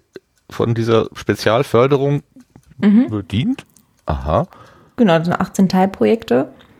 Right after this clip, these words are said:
Speaker 2: ähm, und zentrale Projekte, so wie meins zum Beispiel, das heißt eigentlich Ö für Öffentlichkeitsarbeit, aber ich, äh,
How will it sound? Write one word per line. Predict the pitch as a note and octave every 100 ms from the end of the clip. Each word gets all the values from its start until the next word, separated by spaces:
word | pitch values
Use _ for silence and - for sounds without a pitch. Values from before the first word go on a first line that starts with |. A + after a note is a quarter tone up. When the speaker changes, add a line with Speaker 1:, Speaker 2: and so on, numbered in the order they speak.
| _ _ _ -
Speaker 2:
ähm, | F#3 F#3 F#3 F3+ -
und | F3 F3+ - -
zentrale | F#3+ F3 F#3 G#3
Projekte, | G3+ G3 G3
so | F3+
wie | D#3+
meins | D#3 G#3 -
zum |
Beispiel, | G3 G3 G#3+
das | G3 F3+
heißt | E3 E3
eigentlich | E3 -
Ö | F3 F3
für | G3
Öffentlichkeitsarbeit, | E3 E3+ G#3 G3+ G3 - F3 G3+ -
aber | E3+ E3
ich, | D#3 -
äh, | - E3 E3